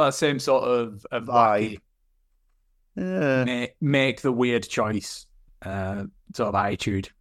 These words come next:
Speaker 1: to, to the filmmaking.
Speaker 2: <laughs> Yeah. Well, <laughs> uh, well, let's, let's dive out of this into the, uh, the last slice, the final slice.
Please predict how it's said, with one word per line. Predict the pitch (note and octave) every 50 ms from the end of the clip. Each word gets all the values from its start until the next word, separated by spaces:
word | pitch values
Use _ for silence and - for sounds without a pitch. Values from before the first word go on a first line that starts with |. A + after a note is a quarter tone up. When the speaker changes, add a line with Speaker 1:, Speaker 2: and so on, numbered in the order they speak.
| _ _ -
Speaker 1:
to, | - G2+
to | - - A2
the | G2 F#2
filmmaking. | - - G2+ G2+ G2 F#2+ F#2 F#2 F#2+ G2+ - - G2+ - _ _ _ _ _ _ _ _ - -
Speaker 2:
<laughs> | - -
Yeah. | D3 - - - - - _ - - _ _ _ _ _ _ _ _ _ _ _ _ _ _ _ _ C#4+ D4 D4 _ _ _ _ _ _ _ _ _ _ _ _ _ _ _ _ -
Well, | - E3 F#3 A3+ A3+ A3 - -
<laughs> | -
uh, | G#3 F#3 - - G3+ F#3+ - - _ _ _ _ _ _ _ _ -
well, | F#3+ G#3 A3+ G#3 F3 F3 G#3 G#3 E3+
let's, | D#3 F3 E3+ - - - -
let's | E3+ - -
dive | - C3 A#2 A3 C#3+ D3 D3 D3+ C#3+ C#3+
out | D3 D#3 D3 C3+
of | C3 C#3
this | D3+ C#3+ - -
into | D3+ D3 D3 C3+ - - D3 C#3
the, | C#3+ D3 C#3+ C#3+ C#3 C#3+ C#3+ C#3+
uh, | D3 D3 D3 D3 D3 D3 C#3+ C3 - - _ _ _ _ _ _ _ _ _ _ _ _ _ _ _ _
the | - D3
last | C#3 C#3 D#3 D#3 D#3 - -
slice, | - - - - C3 C3+ D3+ F3 D#3+ A#2 - -
the | - A#2+
final | - - D3+ D3+ D3+ D3+ D3 C#3 F3 G3+ A#2 G#2
slice. | - - - A2+ G#2+ G#2 G2+ G2+ G#2 - - - -